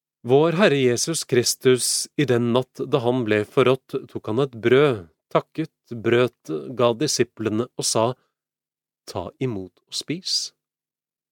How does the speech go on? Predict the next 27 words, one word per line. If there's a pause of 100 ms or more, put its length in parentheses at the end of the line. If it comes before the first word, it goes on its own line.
Dette
er
min
kropp
som
gis
for
dere. (800)
Gjør
dette
til
minne
om
meg.» (2250)
På
samme
måte
tok
han
beger
etter
måltid, (240)
takket, (160)
ga
dem
og
sa,